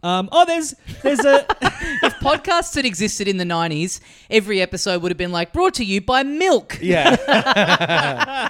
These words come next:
Speaker 3: <laughs> Only two percent fat.
Speaker 1: Fuck. Uh,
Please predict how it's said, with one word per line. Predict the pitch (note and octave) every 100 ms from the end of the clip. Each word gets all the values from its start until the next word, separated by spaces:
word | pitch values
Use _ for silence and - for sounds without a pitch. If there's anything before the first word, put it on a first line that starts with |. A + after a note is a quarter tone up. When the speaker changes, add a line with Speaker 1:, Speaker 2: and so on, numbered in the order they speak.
| -
Speaker 3:
<laughs> | C4 G#3
Only | A#3 A3 C3+
two | - B3
percent | B3+ - C4+ B3
fat. | B3 C#4 A3 A#2 B3 A#3 - B3 - B3
Speaker 1:
Fuck. | - C#3+ C#3+ D#3 C3+ - - _ _ _ _ _
Uh, | D3 D#3+ E3 E3 E3